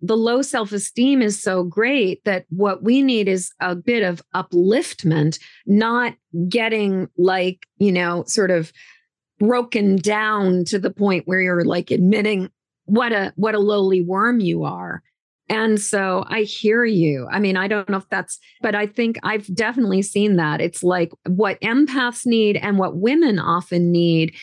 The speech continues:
is more of a building up. And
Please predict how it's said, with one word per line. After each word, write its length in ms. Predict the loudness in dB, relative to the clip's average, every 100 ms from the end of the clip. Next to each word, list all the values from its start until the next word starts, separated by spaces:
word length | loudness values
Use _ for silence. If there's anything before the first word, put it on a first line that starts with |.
| -6
is 220 | -2 2 4
more 360 | 4 4 0 -2
of 120 | -2
a 60 | 0
building 540 | 0 0 2 0 -2 -2
up. 420 | -2 -2 -4 -10 _ _ -20 -20 -8
And 440 | -4 0 0 0